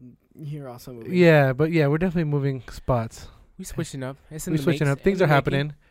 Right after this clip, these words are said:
Speaker 2: So I know that's right now is taking up a lot of your guys' times. It's like finding a spot. For people who know who out there,
Speaker 3: Pretty soon we're
Speaker 2: Moving's a
Speaker 3: gonna have,
Speaker 2: bitch.
Speaker 3: like, two
Speaker 2: I'm not even part of this process of, like, moving,
Speaker 3: Welcome
Speaker 2: but
Speaker 3: to
Speaker 2: I'm just
Speaker 3: Disney
Speaker 2: like,
Speaker 3: Channel.
Speaker 2: "Bro, you guys are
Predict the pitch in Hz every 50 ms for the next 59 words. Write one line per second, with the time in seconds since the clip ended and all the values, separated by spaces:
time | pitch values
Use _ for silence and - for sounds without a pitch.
0 | _ _ - - 143 147 151 160 156 147 143 143 - - 135 139 139 139 135 127
1 | - 151 135 135 135 135 120 135 131 131 127 123 120 131 135 127 131 123 120 120
2 | - - 123 123 120 120 117 - 120 117 - - - - 131 127 131 123 120 -
3 | - - 120 113 110 - _ _ _ _ - - - - - - - 165 151 277
4 | 370 403 247 196 175 165 165 156 143 156 151 147 147 - 151 139 131 127 131 120
5 | _ _ _ _ - 180 180 160 190 214 220 185 165 160 160 151 131 120 - 147
6 | 143 - - - 165 139 139 - 170 226 302 339 320 269 233 180 - 180 185 185
7 | 185 165 - - 175 180 175 - 196 160 156 131 131 135 131 127 135 147 160 156
8 | 185 190 185 - _ _ _ - 170 - - 156 143 156 180 190 180 139 185 165
9 | 156 143 147 139 117 - 123 113 107 110 123 139 143 123 117 - -